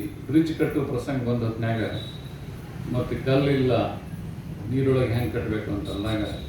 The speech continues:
ಅಲ್ಲಿ ನಲ ಮತ್ತು ನೀಲ ಅಂತ ಇರ್ತಾರೆ, ಅವ್ರಿಗೆ ಹೇ-, ಅವ್ರ ಕಡೆಯಿಂದ ಹೇಳಿದ್ರೆ ಆಗ್ತೈತಿ. ಅವ್ರು ಬಂದು ಏನ್ ಮಾಡ್ತಾರೆ, "ಶ್ರೀರಾಮ್, ಶ್ರೀರಾಮ್, ಶ್ರೀರಾಮ್" ಅಂತ ಎಲ್ಲ ಕಲ್ ಮ್ಯಾಗ ಬರ್ಕೊಂತ ಹೋಗ್ತಾರೆ. ಆ ಕಲ್ಲನ್ನ ಅವರು ಎಲ್ಲ ಕಪಿಗಳು ಒಪ್ಕೊಂತ ಹೋದಾಗ ಆ ಕಲ್ಲು ತೇಲ್ತಾವ.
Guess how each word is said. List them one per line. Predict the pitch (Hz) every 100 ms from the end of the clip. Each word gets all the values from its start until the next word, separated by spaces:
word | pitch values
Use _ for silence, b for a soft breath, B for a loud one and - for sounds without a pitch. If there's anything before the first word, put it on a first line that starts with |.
| - - -
ಅಲ್ಲಿ | 117 113 107
ನಲ | 113 131
ಮತ್ತು | 127 - 120
ನೀಲ | 117 117 113
ಅಂತ | 107
ಇರ್ತಾರೆ, | 110 - 101 95
ಅವ್ರಿಗೆ | 101 107 101
ಹೇ-, | 98 104 107
ಅವ್ರ | 107 -
ಕಡೆಯಿಂದ | 113 117 117
ಹೇಳಿದ್ರೆ | 110 101 104 113 101
ಆಗ್ತೈತಿ. | 104 - 104 107 123 156 - - - - - - - 131
ಅವ್ರು | 135 135
ಬಂದು | 123 143 165
ಏನ್ | 147 139 127
ಮಾಡ್ತಾರೆ, | - 117 156 - - - - - - - - -
"ಶ್ರೀರಾಮ್, | 127 131 131 117 110 104 95 -
ಶ್ರೀರಾಮ್, | 120 113 101 101 95 98 -
ಶ್ರೀರಾಮ್" | 107 104 101 98
ಅಂತ | 95
ಎಲ್ಲ | 98 104 113
ಕಲ್ | 107 107
ಮ್ಯಾಗ | 107 107 -
ಬರ್ಕೊಂತ | - 117 120 -
ಹೋಗ್ತಾರೆ. | 80 76 78 - - - - - - -
ಆ | - -
ಕಲ್ಲನ್ನ | 135 151 156 156 156
ಅವರು | 147 139 131 120
ಎಲ್ಲ | 117 127 139
ಕಪಿಗಳು | 123 143 131 131
ಒಪ್ಕೊಂತ | 113 107 120 117
ಹೋದಾಗ | 104 104 143 139
ಆ | 107 -
ಕಲ್ಲು | 123 120 104
ತೇಲ್ತಾವ. | 120 113 -